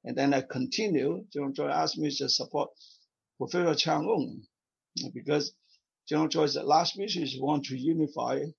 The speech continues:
I T F and W T F, and how, second, how to put I T F into Olympic, because he's the founder. He said, "Right now, the only person can, can might do the job." That's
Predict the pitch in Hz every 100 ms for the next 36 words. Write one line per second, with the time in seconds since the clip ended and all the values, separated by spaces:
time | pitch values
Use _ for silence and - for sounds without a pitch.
0 | _ - 151 156 160 139 127 151 160 156
1 | - - - _ _ _ 117 123 139 156
2 | 156 - 170 165 147 156 156 151 139 -
3 | 160 160 - 131 139 - 143 - _ _
4 | _ 127 127 139 - 123 160 190 156 -
5 | - 120 131 127 143 120 - 170 185 -
6 | - - _ _ _ _ _ 127 131 143
7 | 139 165 175 160 160 160 - 135 156 151
8 | - 151 131 135 147 _ _ - 120 -
9 | 139 120 123 143 139 147 143 110 165 156
10 | - 113